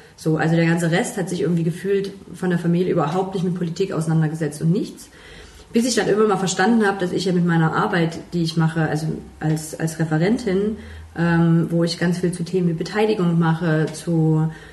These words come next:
ähm, wie können wir gut miteinander umgehen, wie können wir unsere Teams und Organisationen gestalten,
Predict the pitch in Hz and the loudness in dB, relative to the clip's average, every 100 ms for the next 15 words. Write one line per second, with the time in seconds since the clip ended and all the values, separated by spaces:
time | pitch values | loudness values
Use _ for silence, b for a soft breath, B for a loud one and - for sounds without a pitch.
0 | B - - 165 165 160 160 160 156 170 | B -14 -4 0 4 4 4 4 0 -2
1 | 175 170 165 196 185 165 170 - 226 233 | 0 0 0 0 0 2 2 0 2 2
2 | 208 185 190 175 165 175 156 160 160 - | 4 2 2 0 0 0 2 0 -4 -6
3 | 185 170 147 170 170 170 165 220 220 202 | -6 -4 -2 0 0 -2 0 0 2 0
4 | 180 175 175 208 | 0 -2 0 -2